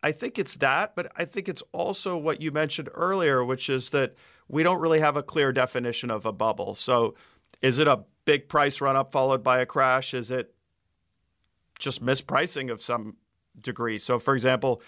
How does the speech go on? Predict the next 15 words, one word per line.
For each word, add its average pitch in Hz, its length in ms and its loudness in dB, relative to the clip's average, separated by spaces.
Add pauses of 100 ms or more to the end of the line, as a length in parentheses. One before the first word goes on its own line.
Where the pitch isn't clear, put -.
(200)
if 123 120 -10
the 135 100 -6
stock 139 320 0
market 135 380 -2
is 120 140 -4
mispriced 123 640 -2
by 110 180 0
ten 117 260 -2
or 117 80 -2
twenty 117 320 -2
percent, 120 520 -2 (720)
is 110 100 -12
that 123 160 2
a 120 40 -4
bubble? 123 500 -2